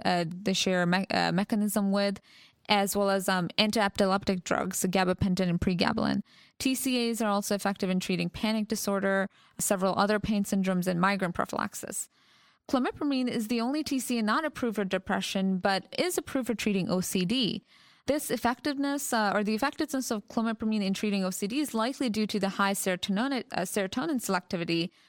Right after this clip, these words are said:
of the drug as a tertiary amine. But its utility is limited because effective doses are very high and,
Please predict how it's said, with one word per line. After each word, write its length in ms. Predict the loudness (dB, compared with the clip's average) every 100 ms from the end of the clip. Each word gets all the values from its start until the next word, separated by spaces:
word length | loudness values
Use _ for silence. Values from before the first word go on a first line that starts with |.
| -6
of 140 | -2
the 80 | 0
drug 340 | 2 2 2 0 2
as 280 | 2 2
a 80 | 0
tertiary 460 | 0 -2 0 0 2
amine. 480 | 2 0 0 -4 -6 _ -20 -16 -4
But 240 | 0 2 0
its 180 | -2
utility 380 | 0 0 0 2
is 160 | 0 0
limited 420 | 0 2 0 0
because 320 | -2 -4 -2
effective 400 | -2 -4 -2 -2
doses 340 | 0 0 0 0
are 120 | 2
very 240 | 2 0
high 300 | 2 2 2
and, 180 | 0 -4